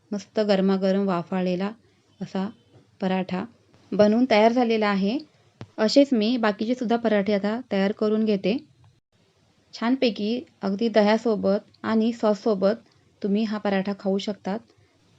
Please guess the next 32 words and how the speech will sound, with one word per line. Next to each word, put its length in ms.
अतिशय 440
झटपट 420
आणि 160
पटकन 420
हा 140
पराठा 400
बनवून 360
तयार 240
होतो. 300
तुम्हाला 280
जर 160
आजची 260
रेसिपी 360
आवडली 340
असेल, 300
तर 80
चॅनेलला 480
सबस्क्राईब 500
नक्की 260
करा, 280
बेल 200
आयकॉन 260
प्रेस 300
करा, 260
म्हणजे 360
तुम्हाला 380
सगळ्याच 300
व्हिडिओचे 320
नोटिफिकेशन 760
अगदी 260
सहज 340
मिळेल. 280